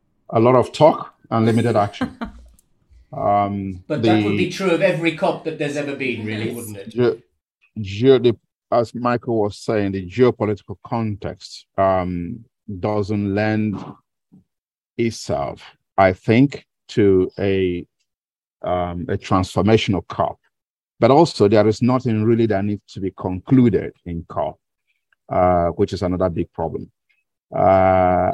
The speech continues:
Speaker 1: African, Egypt has led African countries to draft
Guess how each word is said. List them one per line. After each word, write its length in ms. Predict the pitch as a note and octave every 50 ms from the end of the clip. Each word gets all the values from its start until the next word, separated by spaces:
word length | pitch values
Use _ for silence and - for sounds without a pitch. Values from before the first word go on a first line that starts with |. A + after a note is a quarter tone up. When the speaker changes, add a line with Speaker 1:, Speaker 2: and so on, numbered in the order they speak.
| - -
Speaker 1:
African, 720 | G#2+ G#2+ - A#2 - - A#2+ A#2 B2 B2 B2 C3 C3 - _ _ _ _ _ _ _ _
Egypt 380 | - G2+ A2+ A2+ G#2 B2 A#2 -
has 200 | - F#2 F#2 -
led 220 | G2 G2+ G#2 G2+
African 420 | G2 G2+ - G2+ - G#2 F#2+ F#2+ F#2+
countries 580 | - G2 F2+ F2+ F2+ - - F#2 F#2 F#2 -
to 200 | - - G#2 F#2
draft 760 | F2 E2 - G#2+ F2+ F2 F#2 G2+ C3 D#3 D3 - - - -